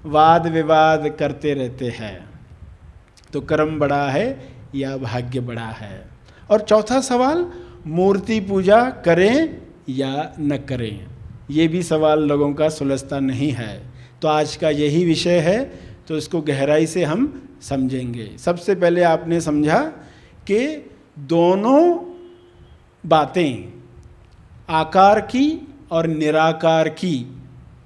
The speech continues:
एक ही फिल्म है। दोनों बातें, ज्ञान की और भक्ति की, एक ही फिल्म के दो हिस्से हैं। जो लोग कहते हैं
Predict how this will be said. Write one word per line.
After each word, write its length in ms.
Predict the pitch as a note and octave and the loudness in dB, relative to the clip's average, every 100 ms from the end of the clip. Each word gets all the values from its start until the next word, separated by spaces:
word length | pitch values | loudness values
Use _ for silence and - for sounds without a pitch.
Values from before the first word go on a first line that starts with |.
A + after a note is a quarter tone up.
| - - - | -20 -20 -4
एक 260 | F#3 F#3+ G3 | 2 2 2
ही 320 | G3 F#3 C#4 | 0 4 4
फिल्म 540 | D4 - F#3 F#3 F#3+ F3 | 2 0 2 2 2 -2
है। 420 | C3+ C#3 A2+ - - - - - - - - - _ - | 2 0 0 -10 -18 -20 -20 -20 -20 -20 -20 -20 _ -8
दोनों 580 | C3 E3 F3+ G#3+ A#3+ G#3 | 2 4 4 4 2 4
बातें, 560 | E3 D3 F#3+ A#3 E4 E4 - - _ - B2 | 4 4 0 -2 -2 -6 -16 -20 _ -16 -4
ज्ञान 460 | D#3 D#3+ F#3 G3+ | 2 2 2 0
की 600 | G#3 A#3 C4 E4 - - - _ - | -4 0 0 0 -4 -18 -20 _ -4
और 380 | E3+ E3 E3+ E3 | 0 0 0 -2
भक्ति 540 | C#3+ D3 D3 - B3+ | -2 -4 -4 0 0
की, 500 | A#3 F#3 A#2+ - - - - _ _ - | 0 -2 -2 -6 -20 -20 -20 _ _ -4
एक 360 | G3+ G3+ G3+ G#3 | 2 2 2 0
ही 380 | F#3+ C#4 E4 | 2 4 2
फिल्म 480 | F#4 - G3 G3 G#3 | 0 -2 4 4 4
के 360 | G#3 A3+ B3 C4 | -2 2 2 2
दो 600 | D#3+ E3 F3 G3 A3+ - - - - _ | 0 2 2 2 0 -4 -16 -20 -20 _
हिस्से 360 | D3+ D3 - E3 | -4 -4 -2 -2
हैं। 540 | C3 B2+ G2+ - - - - - - - - | -2 -4 -10 -16 -20 -20 -20 -20 -20 -18 -6
जो 180 | D3 G3 | 0 2
लोग 340 | G3 G#3 G#3 | 4 2 4
कहते 480 | F#3+ F3+ F3+ G3 G3 | 4 4 2 0 2
हैं 540 | F3 F#3+ G3+ G#3+ - | 2 0 -2 -6 -14